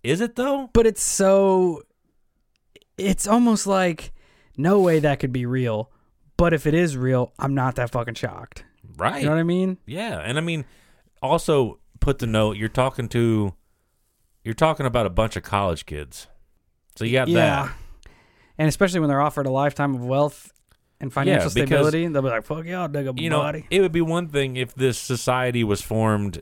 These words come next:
Speaker 1: two years ago and then be like, "Yo, you gotta go dig up these fucking bones, bro."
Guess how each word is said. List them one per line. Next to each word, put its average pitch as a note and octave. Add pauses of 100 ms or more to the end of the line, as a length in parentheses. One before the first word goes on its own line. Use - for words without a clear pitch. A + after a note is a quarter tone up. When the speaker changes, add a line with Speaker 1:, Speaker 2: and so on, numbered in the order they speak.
(100)
Speaker 1:
two B2
years G2+
ago D#2 (260)
and G#2
then G#2+
be G#2
like, F#2
"Yo, G#2+
you G2+
gotta G#2
go G2+
dig G2+
up G2
these F2+
fucking F#2+
bones, G2
bro." E2